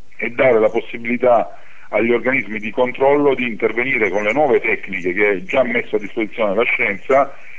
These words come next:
e che rischiano di essere, eh, diciamo, vanificate per il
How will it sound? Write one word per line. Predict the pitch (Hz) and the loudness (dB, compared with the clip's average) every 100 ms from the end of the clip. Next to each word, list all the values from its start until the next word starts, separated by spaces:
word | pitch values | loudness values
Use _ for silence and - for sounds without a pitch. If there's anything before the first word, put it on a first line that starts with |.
| - - | -12 -8
e | 123 | -6
che | - 139 | -2 0
rischiano | 165 - 127 113 110 | 0 -4 0 0 2
di | 127 | 4
essere, | 139 - 117 107 107 95 - - - | 4 2 2 4 4 4 -2 -12 -6
eh, | 107 110 | -2 -2
diciamo, | 104 123 110 | 2 2 4
vanificate | 120 139 - - 135 127 143 127 127 - | 2 0 -4 2 6 6 4 2 2 0
per | |
il | 135 | 0